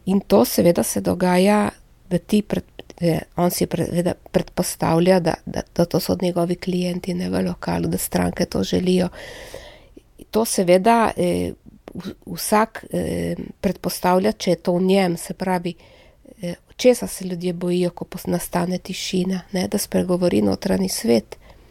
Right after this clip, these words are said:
In, e, torej ta hrup je v bistvu to, da je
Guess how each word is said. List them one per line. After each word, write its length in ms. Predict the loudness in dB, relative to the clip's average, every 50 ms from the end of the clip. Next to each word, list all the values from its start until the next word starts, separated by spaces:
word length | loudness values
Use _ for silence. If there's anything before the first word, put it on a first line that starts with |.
| -20 -20 -20 -20 -18 -18 -16 -18 -20 -20 -20 -20 -6 -2
In, 340 | 2 4 4 4 4 4 2
e, 140 | 2 0 -2
torej 300 | -2 0 2 2 2 2
ta 160 | 2 0 0
hrup 440 | 0 -2 -4 -2 -2 -2 -2 -2 0 2
je 80 | 2 2
v 60 | 0
bistvu 460 | 0 0 0 0 0 -2 -6 -6 -6
to, 180 | -6 -2 -2 -2
da 140 | 0 0 -2
je 40 | -2